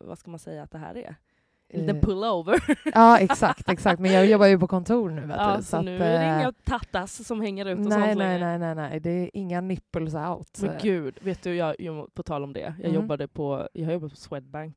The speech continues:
Speaker 2: Ja.
Speaker 1: Ja, det är jättemärkligt. Men,
Speaker 2: Ja.
Speaker 1: ja. Jag jobbade
Speaker 2: Högt och lågt har det varit
Speaker 1: <laughs> Det är högt
Speaker 2: med
Speaker 1: och
Speaker 2: oss.
Speaker 1: lågt.
Speaker 2: Ja.
Speaker 1: Men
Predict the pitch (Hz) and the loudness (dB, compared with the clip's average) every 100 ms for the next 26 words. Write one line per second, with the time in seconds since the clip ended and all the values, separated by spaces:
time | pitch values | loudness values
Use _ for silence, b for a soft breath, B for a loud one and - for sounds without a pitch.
0 | - _ _ _ - 185 170 151 170 170 | -20 _ _ _ 0 2 2 0 -4 -6
1 | 175 156 156 - 151 147 - 160 - 185 | -8 -10 -10 -10 -12 -12 -12 -14 -6 -2
2 | 214 214 196 B B B B - 233 247 | 0 0 -2 B B B B -4 2 2
3 | 247 240 202 208 180 160 147 147 - 330 | 4 2 2 2 2 2 0 -8 -2 -2
4 | 214 170 220 165 220 - - - - - | -2 -4 -4 -2 -2 -4 -6 -10 -12 -6
5 | 165 160 B B B B - 220 202 185 | -4 -4 B B B B -4 -2 0 -4